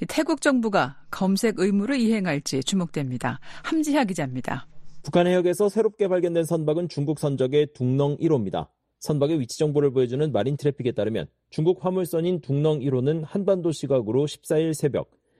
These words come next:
Speaker 2: 북한 서해 석도 인근 해상에서 위치 신호가 포착됐습니다. 해당 지점은 남포항의 개선 장소, 즉 선박이 입항을 앞두고 대기하는 곳으로 둥렁 일호는 이곳에서 잠깐 위치 신호를 발신한 뒤 사라졌습니다.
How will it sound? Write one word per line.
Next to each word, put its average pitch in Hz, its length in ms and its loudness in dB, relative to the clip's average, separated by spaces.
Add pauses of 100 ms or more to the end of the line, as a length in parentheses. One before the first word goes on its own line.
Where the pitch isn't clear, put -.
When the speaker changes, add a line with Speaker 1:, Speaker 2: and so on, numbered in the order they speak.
Speaker 2:
북한 156 260 0
서해 180 300 0
석도 180 380 -2
인근 160 320 0
해상에서 135 600 0
위치 113 300 -4
신호가 123 380 0
포착됐습니다. 85 840 -4 (800)
해당 185 240 2
지점은 175 360 0
남포항의 156 640 0
개선 139 380 0
장소, 98 340 -2 (100)
즉 147 200 -2 (240)
선박이 175 500 0
입항을 156 380 0
앞두고 139 420 -2
대기하는 107 500 0
곳으로 98 320 -2 (420)
둥렁 165 400 2
일호는 165 360 2
이곳에서 143 580 2
잠깐 120 480 -2
위치 107 260 -6
신호를 147 400 0
발신한 107 420 -4
뒤 107 80 -4
사라졌습니다. 98 720 -2